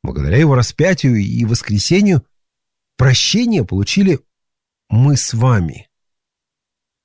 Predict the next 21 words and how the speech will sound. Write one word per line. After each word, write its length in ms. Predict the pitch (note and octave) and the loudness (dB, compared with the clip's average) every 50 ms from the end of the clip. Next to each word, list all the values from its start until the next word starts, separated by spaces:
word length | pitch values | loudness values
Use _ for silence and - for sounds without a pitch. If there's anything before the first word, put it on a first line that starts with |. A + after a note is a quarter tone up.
| _ _ _ | _ _ _
И 180 | - D#3+ D#3+ E3 | 0 2 2 4
было 320 | C#3+ C3 E3 G3+ G3+ F#3+ | 4 2 2 2 2 2
бы 140 | F3+ E3+ F3 | 2 2 2
неверно 480 | F3 F#3 G3 F#3 G3 E3+ B2 A2 G#2+ E2+ | 2 2 2 2 2 2 2 0 0 -2
полагать, 560 | - G#2 G#2+ B2 D3 F3+ G#3 G#3+ - - - _ _ _ _ _ _ _ _ _ _ _ _ _ _ | -2 0 0 0 0 0 0 -2 -2 -6 -16 _ _ _ _ _ _ _ _ _ _ _ _ _ _
что 220 | - - - E3 | -12 -4 -2 0
благодаря 560 | C#3+ B2+ C3 C3+ B2+ B2+ A#2 B2 B2 B2 A#2 | 2 2 2 2 2 2 2 2 2 2 2
распятию 760 | G#2+ A#2 A#2 - - _ C#3 C3+ B2 A2 - - - F2+ - - _ | 2 0 -2 -4 -4 _ 0 2 2 0 -2 -2 -6 -6 -6 -8 _
и 120 | - A#2 | -4 -4
воскресению 800 | G2+ E2+ G2 G2 - - - G#2+ G2+ - - B2 G#2 F#2 E2 E2 | -2 -2 -2 -6 -4 -2 -2 -2 -2 0 0 0 0 2 0 0
Иисуса 360 | E2+ E2 - - G2 F2 - F2+ | -2 -4 -4 -6 -6 -4 -4 -4
Христа 420 | - G#2+ G#2+ - - F3 F#3+ - - _ _ _ _ _ _ _ _ _ _ _ _ | -2 -2 -4 -2 -2 -2 -2 -2 -6 _ _ _ _ _ _ _ _ _ _ _ _
он 260 | C#3+ D3+ F3+ F3+ D3+ | 0 2 2 2 0
каким-то 500 | - - G#2 - B2 A#2 G#2+ - A2 G#2+ | 0 -2 -2 0 0 0 0 0 0 -2
образом 400 | B2 B2 C3 A#2+ G#2+ B2 G#2+ G2 - _ _ _ _ _ _ _ _ _ _ | 0 0 0 2 2 0 0 -2 -6 _ _ _ _ _ _ _ _ _ _
приблизил 560 | _ C3 C3+ C3 A2 G#2+ A2 G#2 G2 F#2 G2 | _ 0 2 2 2 2 0 0 0 0 -2
себе 280 | F#2 - - F2+ F#2 F2 | -4 -6 -4 -4 -6 -4
царство, 560 | - - - D2+ C#2 - - - A#1+ - - _ _ _ _ | -4 -4 -4 -4 -4 -6 -10 -12 -14 -14 -14 _ _ _ _
приобрел 520 | - G2 G#2+ G2+ F2+ E2 E2+ F2 D#2+ D2+ C#2+ | -2 0 0 0 0 0 -2 -4 -4 -4 -6
царство. 520 | - - D#2+ C2+ - - - - - - _ _ _ _ _ _ _ _ _ _ _ _ _ | -6 -6 -6 -6 -6 -10 -14 -16 -16 -16 _ _ _ _ _ _ _ _ _ _ _ _ _
Нет, 380 | - A2 A#2 F#2+ E2 - - | 2 2 2 2 0 -6 -10